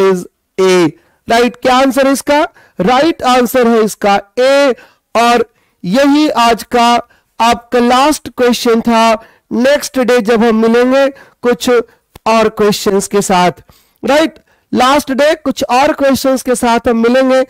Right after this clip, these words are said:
तब तक आप क्या काम करिए, जो लिंक दिया हुआ है उस लिंक को क्लिक करिए and get all the informations from the website regarding your syllabus, regarding your teaching,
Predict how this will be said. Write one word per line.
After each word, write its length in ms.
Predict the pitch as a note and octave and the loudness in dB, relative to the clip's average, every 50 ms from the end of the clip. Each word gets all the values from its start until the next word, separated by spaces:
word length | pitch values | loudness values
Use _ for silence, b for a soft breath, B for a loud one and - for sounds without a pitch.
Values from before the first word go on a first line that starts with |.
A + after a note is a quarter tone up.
| B B B B B B | B B B B B B
तब 200 | - C4 - - - D4 | -4 -4 -2 -2 -2 -2
तक 160 | D4 C4 C#4+ | -2 0 0
आप 260 | C4+ C4 C4 - _ - - | 0 0 0 -2 _ -6 -2
क्या 180 | B3+ C4 C4+ B3+ | 0 0 0 0
काम 280 | C4 C4 C4 C4 C4 | 0 0 0 0 0
करिए, 320 | A#3+ C4 B3+ C4 C4+ C#4+ F4 - B B B B B B | 0 0 0 0 0 0 -2 -4 B B B B B B
जो 100 | A#3 B3+ | 0 0
लिंक 360 | B3 B3 C4 C#4+ C#4 C#4 - | 2 2 2 2 0 0 -2
दिया 240 | C#4 A3+ C4 C4 C4 C4 | -2 0 0 0 2 2
हुआ 180 | C4+ B3+ C4 | 2 2 2
है 220 | B3+ C4+ C#4 C#4+ D4 | 2 2 2 0 0
उस 140 | C#4+ - | -2 -2
लिंक 300 | A3+ A#3 B3 B3 B3+ - | -2 -2 0 -2 -2 -2
को 120 | - C4 B3+ | -2 -4 -4
क्लिक 340 | - B3 A#3 B3 B3 B3+ - | -2 -2 -2 -2 -2 -2 -2
करिए 340 | C4 B3 B3 C4 C#4 F#4 - B B B B B B A3 | -2 0 0 0 -2 -2 -4 B B B B B B -2
and 220 | B3 B3+ B3 G#3 G3+ | 0 0 -2 -2 -2
get 240 | C#4 C#4 C4+ C#4 - - A#3+ | -2 -2 -2 -4 -6 -4 -2
all 360 | C4 C#4+ D4+ D#4+ D#4+ D#4+ C#4 | 0 2 2 2 2 0 0
the 140 | A3 C4+ C4+ C4 | 0 0 0 0
informations 920 | B3+ B3 - - A#3 A#3+ A#3 A#3 A#3+ A#3 A#3+ - - B3 A#3+ B3 - - - | 0 -2 -2 0 0 0 0 0 0 0 0 0 0 0 0 -2 -4 -6 -4
from 320 | A3+ A3 G#3+ A3 A3 A3 - b b b b b - C#4 | -2 0 2 2 0 -2 -4 b b b b b -2 -2
the 100 | C#4 C4 | 0 2
website 680 | B3 A3+ A3 A3+ - - A3+ G#3 G#3 G#3 G#3+ G#3 - B B B B - A#3+ | 2 0 0 -2 -4 -4 0 0 2 2 0 -2 -4 B B B B -4 -4
regarding 540 | C4 A3 A#3+ A3+ A3 A3 G3 G#3+ A3+ A3 G#3+ | -2 0 0 2 2 2 0 0 0 0 0
your 220 | F#3+ G3+ G3+ G3+ G3 - - G3 - | 0 2 2 0 0 -2 -6 -8 -4
syllabus, 500 | A#3+ A3+ A#3 A#3+ A3 C#4 D4+ D4 - - B B B B B G#3 | -2 -2 0 0 0 0 0 0 -2 -6 B B B B B -2
regarding 560 | C4+ B3 C4+ B3+ B3 B3 A3 B3 B3 A#3+ A3 G#3 | -2 0 0 0 0 0 0 0 -2 -2 0 0
your 120 | G#3 G#3 G3+ - - | 0 0 0 -2 -4
teaching, 420 | A3 A3 G#3+ - C4+ C#4+ D4 D#4+ | -4 -4 -4 -2 -2 -2 -2 -4